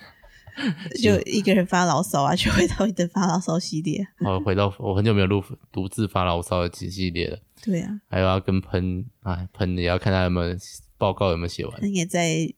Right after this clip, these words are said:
Speaker 1: 毕业前夕的忙碌这样。
Speaker 2: 啊，他的变化也很多啦。他回台湾反而不一定有时间跟我录，我不一定有时间跟他录。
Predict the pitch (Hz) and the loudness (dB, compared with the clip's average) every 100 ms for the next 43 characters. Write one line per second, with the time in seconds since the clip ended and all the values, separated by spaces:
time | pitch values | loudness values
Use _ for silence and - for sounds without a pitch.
0 | - 196 190 170 - 147 185 - 185 156 | -4 0 2 0 -2 -4 -2 -2 -2 -2
1 | - - 175 156 156 160 - 92 87 - | -4 -8 -4 -4 -4 -4 -4 -6 -8 -14
2 | _ _ _ - 98 87 101 92 95 87 | _ _ _ -6 -4 -2 0 0 0 0
3 | 80 - 82 82 - _ _ _ _ - | -2 -4 -8 -8 -12 _ _ _ _ 0
4 | 139 123 104 107 101 110 110 82 85 101 | 2 4 2 4 4 2 2 -2 0 -2
5 | 98 85 - 92 85 90 85 92 90 82 | 0 -2 -2 -6 -4 -2 -2 -4 -8 -10
6 | _ _ - 92 120 107 87 87 87 87 | _ _ -4 -2 2 2 0 0 -4 -2
7 | 87 85 82 92 | -2 -4 -6 -12